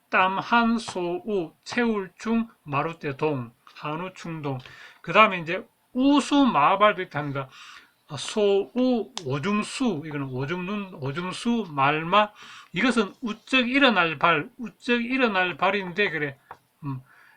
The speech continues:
우쩍 일어날 발인데, 여기서는 뭐, 그래, 말의 똥 이렇게 쓰였다고 하는데, 그래, 확실한 건 몰라서 넘어가겠습니다. 하여튼 간에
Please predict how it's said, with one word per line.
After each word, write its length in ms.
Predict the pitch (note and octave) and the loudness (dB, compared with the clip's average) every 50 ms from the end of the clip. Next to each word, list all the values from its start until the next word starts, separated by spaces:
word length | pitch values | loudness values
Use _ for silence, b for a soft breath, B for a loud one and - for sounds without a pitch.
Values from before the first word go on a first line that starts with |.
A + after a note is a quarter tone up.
| b b _ - | b b _ -8
우쩍 300 | A3 G#3 - - A#3+ A#3+ | -8 -6 -2 0 0 2
일어날 380 | C4 C4+ C4 A3+ G#3+ G#3 G3+ | 2 2 4 4 4 4 2
발인데, 680 | - - A3 A3+ A#3 G#3+ G3+ F#3+ G#3 G#3+ G#3+ G3+ - D#4 C4+ A#3 F#3 | 2 0 2 2 2 2 0 2 0 2 0 0 -4 -10 -14 -8 -4
여기서는 640 | G3+ B3+ B3 A#3+ G3+ - - F#3 F3 E3 D#3+ D3+ D3+ D3 | -2 0 0 0 -2 -2 -2 -4 -4 -4 -6 -6 -8 -8
뭐, 380 | C#3+ C#3+ C#3 D3 C#3+ C#3+ C3+ _ _ _ _ _ _ _ _ _ - | -8 -8 -8 -8 -8 -8 -10 _ _ _ _ _ _ _ _ _ -12
그래, 140 | - C#3 C3+ | -8 -6 -2
말의 500 | B2+ C#3+ F#3+ C#4 C#4+ B3+ - - - - | 2 6 6 6 6 6 2 0 -4 -4
똥 260 | A#3+ A3 A3 G3+ G3+ | -2 -2 -2 -2 -4
이렇게 300 | A3+ B3+ C4 A#3+ G#3+ - | -2 -2 -2 0 -2 -4
쓰였다고 440 | - - A#3+ B3 A#3+ A#3+ G3+ F3 - | -2 -2 0 0 0 2 2 2 2
하는데, 300 | - - F3 E3 F3+ E3+ | 0 -2 -8 -6 -6 -4
그래, 140 | D3+ C#3 - | -4 -4 -2
확실한 340 | - A#3+ A3+ - A#3+ A3+ G#3+ | -2 -2 -2 0 0 0 0
건 140 | G#3 G3 | 0 -2
몰라서 300 | D3+ D3 E3 F3 F3 - | -2 -2 -2 -2 -4 -4
넘어가겠습니다. 640 | D#3 D#3+ G#3 G3+ F3+ C#3+ C#3+ C#3+ C3+ E3+ E3 D#3+ - C3 | -4 -4 -4 -4 -4 -4 -4 -6 -6 -6 -6 -6 -6 -8
하여튼 220 | - D#3 D#3 D#3 | -8 -6 -6 -6
간에 200 | E3+ F#3+ G#3 G#3 | -4 -4 -4 -4